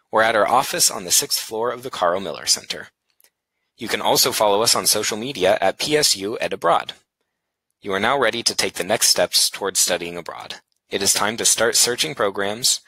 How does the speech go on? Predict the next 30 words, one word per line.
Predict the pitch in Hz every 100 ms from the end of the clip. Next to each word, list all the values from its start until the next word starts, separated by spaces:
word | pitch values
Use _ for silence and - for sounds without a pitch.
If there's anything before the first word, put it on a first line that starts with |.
| _ _ _
creating | - 92 104 127
your | 123 113
advising | 98 104 123 113
profile, | 90 85 80 82 82 104 - _
and | 165 156 135
schedule | - - 78 85
an | 101
appointment. | 113 156 156 85 - _ _ _ _ _ _ _ _ 104
Remember, | 107 110 76 - - _ _ _ _ _ _ _ _ _ _ _ _ _
if | - -
you | 95
have | 104 107
any | 123 139
questions, | - 92 - 98 113 - -
you | 87
can | 85
contact | - 120 98 101 82 85
us | 92 - -
at | - - -
E | 117 131
A | 117 113
peer | - 123 131 160 175 -
at | 76 -
P | -
D | 123 117
X | - - -
dot | 76 -
E | 95
D | 113
U. | 98